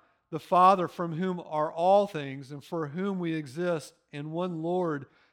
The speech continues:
Jesus Christ, through whom are all things and through whom we exist." All right, so what's he doing here? Simply saying, "We all know that there's only one God," okay? However, not all possess this knowledge,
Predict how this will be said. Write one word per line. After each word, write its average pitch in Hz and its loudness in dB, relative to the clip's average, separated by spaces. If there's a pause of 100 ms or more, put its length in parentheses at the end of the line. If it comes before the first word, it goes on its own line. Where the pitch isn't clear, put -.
(120)
Jesus 190 -4
Christ, 165 -2 (360)
through 202 0
whom 202 2
are 160 -2
all 190 4
things 139 -10 (260)
and 147 -12
through 190 -4
whom 170 -4
we 156 -4
exist." 156 -2 (220)
All 180 4
right, 180 6
so - -6
what's 185 2
he 220 -2
doing 220 0
here? 160 -2 (260)
Simply 208 -2
saying, 175 -2
"We 202 2
all 240 10
know 226 4
that 175 -2
there's 180 -2
only 185 -2
one 185 -2
God," 170 6 (640)
okay? 160 0 (640)
However, 202 8 (180)
not 185 4
all 220 8
possess 214 0
this 180 -8
knowledge, 147 -4